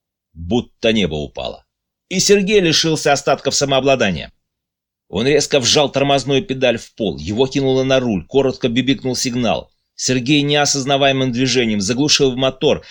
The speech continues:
выскочил из автомобиля, упал животом на ковер из листьев и, извивая, словно сом на песке, полез под днище.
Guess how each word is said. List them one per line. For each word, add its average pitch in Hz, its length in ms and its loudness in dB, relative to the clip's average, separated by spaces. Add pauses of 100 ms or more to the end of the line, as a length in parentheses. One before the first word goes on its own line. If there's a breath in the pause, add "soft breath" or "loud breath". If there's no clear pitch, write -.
(140 loud breath)
выскочил 135 560 0
из 131 80 0
автомобиля, 135 600 0
упал 135 380 2
животом 120 600 0
на 120 100 -4
ковер 131 380 0
из 101 120 -6
листьев 117 460 -4
и, 165 160 -2
извивая, 123 640 2
словно 117 420 0
сом 120 320 -2
на 101 80 -2
песке, - 540 -6 (440)
полез 110 280 0
под 95 260 -4
днище. - 380 -4